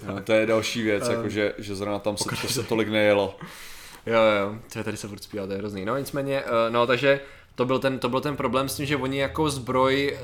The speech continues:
Speaker 2: zbroj tam právě, tuším, jestli když už byla tak kožená, ale limitovaná. A hodně tam hrálo roli, co kde, co?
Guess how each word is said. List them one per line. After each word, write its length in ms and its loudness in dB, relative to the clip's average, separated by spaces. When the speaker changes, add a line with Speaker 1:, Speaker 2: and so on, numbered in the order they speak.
Speaker 2:
zbroj 440 -2
tam 180 -2
právě, 680 0
tuším, 280 -2
jestli 200 -2
když 180 -2
už 120 -6
byla 220 2
tak 180 -2
kožená, 380 -2
ale 200 2
limitovaná. 800 -2
A 840 4
hodně 180 0
tam 120 0
hrálo 240 4
roli, 320 0
co 140 -6
kde, 120 -2
co? 200 -2